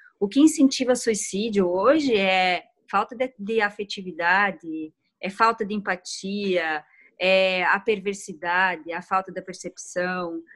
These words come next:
a falta de cuidado com o outro, né? É, a violência de todos os tipos que a gente sofre aí, é, violência verbal, violência física, violência sexual,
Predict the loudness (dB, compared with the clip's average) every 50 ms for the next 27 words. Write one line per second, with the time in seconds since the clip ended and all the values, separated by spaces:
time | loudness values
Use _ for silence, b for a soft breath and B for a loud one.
0 | B B B -2 0 4 4 4 4 4 0 -8 -8 -6 -6 -4 0 2 0 0
1 | 0 -2 -10 -10 -10 -8 -6 -6 -4 -4 -4 -4 -4 -4 -6 -6 _ -6 -4 -4
2 | -4 -4 -6 -8 _ _ _ _ _ _ -2 0 0 0 0 -2 _ _ _ 0
3 | 2 4 4 4 4 4 2 2 2 2 2 2 2 0 -2 -4 -10 _ _ _
4 | _ _ _ 2 2 2 2 2 0 -2 -2 -2 -4 -6 -10 -12 -12 -14 -16 -16
5 | -16 -14 -12 -12 -14 -12 -12 -12 -12 -12 -12 -12 -10 -10 -10 -12 -8 -6 -4 -4
6 | -4 -4 -6 -8 -8 -4 0 2 2 0 0 -2 -2 0 0 0 -2 -4 -4 -4
7 | -4 -6 -4 -2 -2 0 -2 -2 -4 -2 -2 0 0 0 -2 -4 -2 0 0 0
8 | 2 4 6 6 6 4 4 0 -2 -2 -2 -4 -6 -8 -14 -12 _ -4 -4 -4
9 | -2 -2 -4 -4 -2 0 0 0 0 -2 -6 -8 -8 -8 -8 -8 -8 -8 -4 0
10 | 2 4 4 4 4 4 2 -2